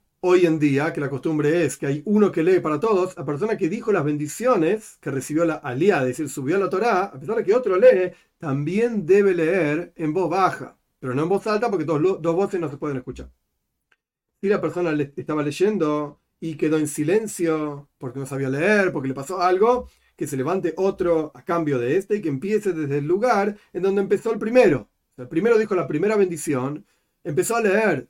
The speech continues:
por la razón que sea, se hizo silencio, que empiece el segundo, sin decir la primera bendición, desde el principio de la lectura hasta el final de la lectura, y luego bendice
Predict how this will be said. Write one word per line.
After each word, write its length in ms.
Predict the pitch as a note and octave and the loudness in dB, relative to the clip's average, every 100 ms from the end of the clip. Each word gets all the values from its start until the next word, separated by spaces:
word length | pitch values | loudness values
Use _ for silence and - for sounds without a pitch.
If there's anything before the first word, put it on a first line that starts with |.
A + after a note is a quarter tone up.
| _ | _
por 120 | D#3+ D#3 | 0 0
la 100 | D#3+ | 0
razón 380 | D#3 E3 G#3 | -4 -4 -2
que 100 | G3 | 0
sea, 320 | F#3 G#3+ F#3 C#3 | 4 4 4 0
se 400 | D#3 D3+ - D3 | -4 -4 -6 -12
hizo 240 | - F#3+ F#3+ | -8 -4 -2
silencio, 580 | E3 F#3 G#3 B3+ B3+ - | 0 0 0 2 0 0
que 80 | |
empiece 640 | D#3 C#3+ A3 C4 A#3+ A3+ - _ _ | -4 -2 -4 -4 -4 -4 -8 _ _
el 140 | C#3+ C3 | -8 -2
segundo, 420 | D#3+ A3 G#3+ C3+ | 0 0 0 0
sin 320 | - C#4 D4+ | 2 4 4
decir 300 | C4 - G3+ | 2 2 0
la 100 | F#3 | 0
primera 280 | E3 E3 D#3 | 0 0 0
bendición, 560 | D3 C3 C3+ B2+ F#3+ - _ | -2 -4 -6 -6 -6 -12 _
desde 240 | D#3 D#3 C#3+ | -2 0 0
el 100 | B2+ | -2
principio 920 | B2+ B2+ - G3+ - G3+ A#3+ C#4+ - - | -6 -6 -2 -2 2 6 6 4 -4 -8
de 80 | |
la 80 | C#3+ | -4
lectura 600 | C3+ C3 E3+ F#3+ B3 B3+ _ _ _ _ _ _ | -4 0 2 2 2 -4 _ _ _ _ _ _
hasta 640 | F3 F3+ F3+ F#3+ F#3+ G3+ - | 2 2 2 -2 -2 -2 -4
el 160 | D3+ C3 | -6 -4
final 300 | C3+ D3 D3 | -2 0 0
de 60 | |
la 60 | F#3+ | 0
lectura, 560 | G#3 A3+ A#3+ B3 C4 - _ | 0 0 2 2 2 -8 _
y 140 | F3+ F3 | -4 -2
luego 540 | F3 F#3+ F#3 G3+ G3+ | 2 4 4 2 -2
bendice 760 | D3+ C#3+ D3+ E3+ - D#3 F#3 | -2 -2 -2 -6 -2 0 0